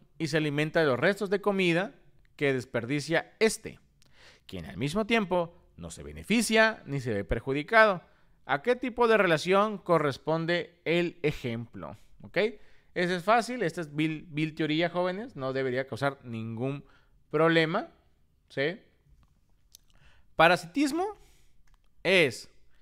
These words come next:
que uno se beneficia, ¿sí? Y el ot-, el organismo uno se beneficia y el dos,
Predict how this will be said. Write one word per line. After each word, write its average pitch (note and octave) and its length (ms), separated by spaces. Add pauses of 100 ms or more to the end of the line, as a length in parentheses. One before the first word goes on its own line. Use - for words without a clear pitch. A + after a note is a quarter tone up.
(460)
que C3+ 480 (920)
uno E3+ 580 (420)
se - 220
beneficia, G#3+ 880 (540)
¿sí? D3 460 (720)
Y C#3 120
el C3 180
ot-, D#3+ 240
el A#2+ 160
organismo C#3 420
uno F#3 200
se C3+ 100
beneficia F#3 680 (800)
y C#3+ 120
el C#3+ 180
dos, A3 480